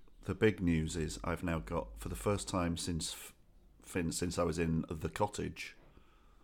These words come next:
I've now got, uh, a wardrobe rail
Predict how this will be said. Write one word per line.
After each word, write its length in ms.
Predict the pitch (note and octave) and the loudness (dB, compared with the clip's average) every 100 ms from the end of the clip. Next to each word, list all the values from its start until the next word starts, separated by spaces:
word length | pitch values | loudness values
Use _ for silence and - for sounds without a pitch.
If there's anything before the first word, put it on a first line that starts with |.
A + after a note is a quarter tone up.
| - - - - - - - | -20 -20 -20 -20 -20 -12 -2
I've 180 | F2+ | 2
now 160 | F#2+ F2+ | 4 4
got, 280 | F2 E2 - - - | 4 2 2 -4 -2
uh, 300 | E2 D#2+ - - - _ F2 | 0 2 0 -4 -20 _ -4
a 40 | |
wardrobe 520 | E2 F2+ F#2 F2 D#2 | 2 4 4 4 2
rail 340 | D#2+ D#2+ D#2+ | 2 2 2